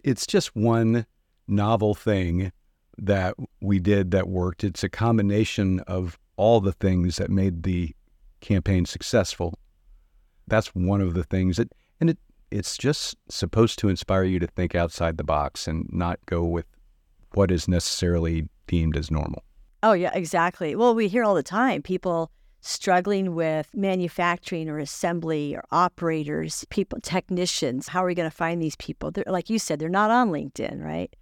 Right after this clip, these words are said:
Speaker 1: <laughs>
Speaker 2: So, and I love this. In, in your book, it has here a, a picture of the menu, Marie's Luncheonette menu with the Q R code and the, the ad at the bottom. I just thought that was a really great story.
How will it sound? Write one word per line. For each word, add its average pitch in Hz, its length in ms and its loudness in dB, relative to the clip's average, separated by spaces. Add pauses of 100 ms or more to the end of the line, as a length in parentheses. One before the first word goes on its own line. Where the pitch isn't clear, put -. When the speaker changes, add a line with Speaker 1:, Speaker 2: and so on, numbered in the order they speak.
(200)
Speaker 1:
<laughs> - 480 0 (260)
Speaker 2:
So, - 220 0
and 196 160 2
I 196 80 2
love 214 240 4
this. 190 180 -2
In, 202 160 -2
in 208 160 0
your 196 140 0
book, 208 280 -2
it - 100 -4
has 185 280 -2
here 180 320 -2
a, 170 240 -4
a 175 80 -2
picture - 560 -2
of 175 320 0
the 180 80 -4
menu, 170 640 0
Marie's 180 480 -2
Luncheonette 170 600 -2
menu 165 480 -2
with 165 220 -4
the 160 120 -4
Q 185 240 -2
R 165 140 4
code 175 260 -2
and 160 160 -2
the, 151 260 -2
the - 160 -2
ad 170 160 2
at 170 80 -2
the - 60 -10
bottom. 170 240 -2 (220)
I 381 180 8
just 269 160 0
thought 165 160 0
that 156 140 2
was 165 120 -4
a 151 100 -6
really 156 340 -4
great 160 320 -8
story. 156 520 -6